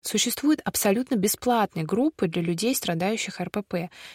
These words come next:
Коллективная поддержка оказывает на нас большое влияние и обладает рядом преимуществ перед индивидуальной терапией.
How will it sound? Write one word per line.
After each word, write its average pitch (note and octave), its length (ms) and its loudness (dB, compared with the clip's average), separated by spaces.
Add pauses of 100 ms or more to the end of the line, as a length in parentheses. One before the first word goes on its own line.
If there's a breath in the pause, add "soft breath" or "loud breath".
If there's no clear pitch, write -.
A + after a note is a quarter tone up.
(120)
Коллективная A3+ 580 4
поддержка G#3 720 0
оказывает G#3+ 540 2
на F#3+ 100 2
нас A#3+ 200 0
большое G3 360 2
влияние G3+ 680 0
и F#3+ 60 -2
обладает G3+ 540 2
рядом F#3 360 0
преимуществ F#3 920 -2
перед F3+ 240 -2
индивидуальной F#3 680 -2
терапией. F3+ 640 -6